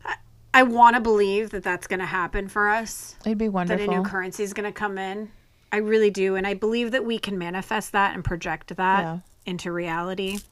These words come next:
Speaker 1: So let's go ahead and talk about that.
Speaker 2: Okay.
Speaker 1: Why not? So what is the rainbow currency?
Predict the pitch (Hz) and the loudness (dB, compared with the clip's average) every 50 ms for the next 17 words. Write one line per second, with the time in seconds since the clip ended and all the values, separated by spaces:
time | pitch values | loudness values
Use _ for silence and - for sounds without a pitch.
0 | _ _ _ - - - - - _ - - - 220 220 247 247 - - - 294 | _ _ _ -20 -20 -20 -20 -20 _ -8 0 2 4 4 4 2 -2 -4 -2 -2
1 | 277 277 285 294 277 262 262 294 302 - 220 147 135 - - - - 214 180 190 | 0 2 2 0 0 2 2 2 2 2 -4 -6 -6 -6 -6 -8 -6 -6 -8 -8
2 | 214 - - - _ - 196 208 226 220 196 - - - - - - - - - | -10 -14 -20 -4 _ 2 2 4 2 2 0 0 -4 -10 -16 -20 -20 -20 -20 -20
3 | - _ - _ _ _ _ _ _ _ _ _ - - - 233 226 247 254 277 | -20 _ -20 _ _ _ _ _ _ _ _ _ -18 -4 -2 0 2 4 4 4
4 | 294 262 - 240 214 190 185 175 175 165 160 - - 71 71 - - - - - | 4 2 0 -2 -2 -2 -4 -4 -6 -8 -10 -10 -12 -12 -12 -14 -14 -14 -14 -16